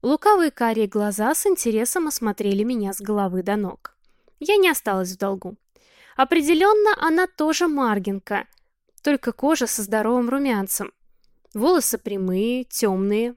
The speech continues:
до плеч. Сквозь них розовеют аккуратные ушки с золотыми сережками-полумесяцами.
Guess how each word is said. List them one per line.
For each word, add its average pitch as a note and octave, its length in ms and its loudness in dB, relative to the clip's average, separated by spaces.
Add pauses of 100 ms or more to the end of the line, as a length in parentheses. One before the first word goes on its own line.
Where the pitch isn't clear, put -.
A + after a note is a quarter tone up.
до C#4+ 200 0
плеч. - 480 -12 (420)
Сквозь - 360 0
них F4+ 180 2
розовеют C4+ 480 2
аккуратные B3+ 640 0
ушки C#4+ 400 -2
с G3 100 -6
золотыми G#3+ 440 -2
сережками-полумесяцами. A#3 1600 -4